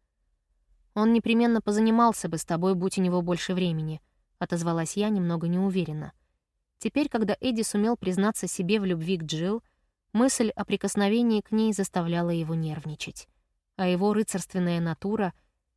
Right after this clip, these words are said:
не желала допускать, чтобы Джилл подвергала себя риску и опасности. Довольно нелепо,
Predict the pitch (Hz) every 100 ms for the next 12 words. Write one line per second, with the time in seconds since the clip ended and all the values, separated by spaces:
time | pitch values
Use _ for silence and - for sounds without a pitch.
0 | - 233 233 269 320 254 175 - 170 226
1 | 220 - 180 170 165 226 - 160 175 170
2 | 185 175 - 165 165 190 - 170 165 170
3 | 160 147 151 - - 156 _ _ _ _
4 | _ 240 247 254 262 254 247 262 302 -
5 | 151